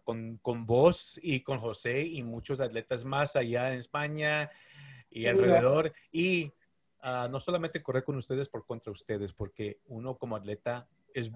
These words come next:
Speaker 1: nos encanta correr con atletas buenos porque nos ayuda a mejorar. Nos,
Speaker 2: Claro.
Speaker 1: nos ayuda a aprender nuestras debilidades y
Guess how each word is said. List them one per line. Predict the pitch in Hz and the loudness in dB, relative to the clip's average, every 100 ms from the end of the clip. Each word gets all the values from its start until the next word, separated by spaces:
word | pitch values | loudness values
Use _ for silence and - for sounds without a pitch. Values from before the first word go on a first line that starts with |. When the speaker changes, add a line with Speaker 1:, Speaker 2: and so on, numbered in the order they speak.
| - _ _ _ | -16 _ _ _
Speaker 1:
nos | 120 | -8
encanta | 127 113 127 123 139 | -6 -6 -6 -4 -4
correr | 131 123 120 | -2 -2 -2
con | 131 120 | -2 -4
atletas | 120 104 - 117 - _ _ - _ - | -4 -8 -8 -8 -10 _ _ -20 _ -18
buenos | 120 110 131 120 101 | -8 -4 -2 -4 -8
porque | - 104 | -10 -10
nos | 110 104 | -8 -8
ayuda | 101 98 101 | -10 -8 -8
a | |
mejorar. | 110 101 92 95 107 95 - _ _ _ - - | -8 -10 -8 -6 -6 -6 -18 _ _ _ -20 -12
Nos, | 131 127 | -6 -4
Speaker 2:
Claro. | 147 | -2
Speaker 1:
nos | 135 | -4
ayuda | 123 123 135 151 | -4 -2 0 0
a | 143 | -2
aprender | - 123 117 127 | 0 0 2 0
nuestras | 135 131 - 117 | 0 -4 -4 -4
debilidades | 117 110 104 104 120 143 147 - | -4 -4 -6 -4 -2 -2 -6 -8
y | 135 123 120 | -8 -6 -6